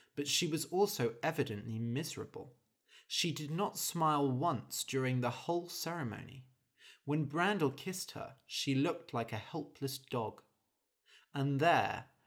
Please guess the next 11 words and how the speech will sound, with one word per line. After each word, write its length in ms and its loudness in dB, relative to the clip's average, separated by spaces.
Henry 640 0
saw 300 -6
opportunity. 960 -6
He 160 0
did 240 2
not 280 0
seek 440 -2
Brandel's 520 0
love 480 2
anymore. 640 -2
Instead, 720 2